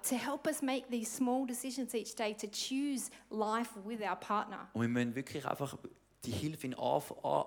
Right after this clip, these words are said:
Speaker 2: in, in Anspruch nehmen, um zu sagen, „Hey, hilf mir, Heiliger Geist, mit meinem Partner.“
Speaker 1: Ja.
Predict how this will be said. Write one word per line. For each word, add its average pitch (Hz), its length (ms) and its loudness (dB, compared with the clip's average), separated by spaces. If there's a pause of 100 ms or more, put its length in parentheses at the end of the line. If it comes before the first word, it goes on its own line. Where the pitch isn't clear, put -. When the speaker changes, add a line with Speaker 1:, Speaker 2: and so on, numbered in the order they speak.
(120)
Speaker 2:
in, 117 140 -2
in 120 200 -4
Anspruch 139 360 0
nehmen, 113 240 -8
um - 40 -20
zu - 160 -10
sagen, 107 220 -2
„Hey, 113 300 0
hilf - 360 -8
mir, 120 140 -8
Heiliger 110 260 -6
Geist, 101 400 -8 (320)
mit 113 160 -2
meinem 104 240 -6 (120)
Partner.“ 92 380 -8 (1040)
Speaker 1:
Ja. 208 60 -18